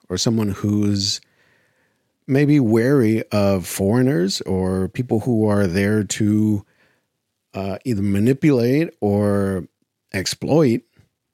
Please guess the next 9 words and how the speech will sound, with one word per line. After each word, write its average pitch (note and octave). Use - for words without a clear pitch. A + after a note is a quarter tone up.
their E2
land A#2
or F2+
their E2
people G#2
or D3
their E2+
culture, D#3
right? B2+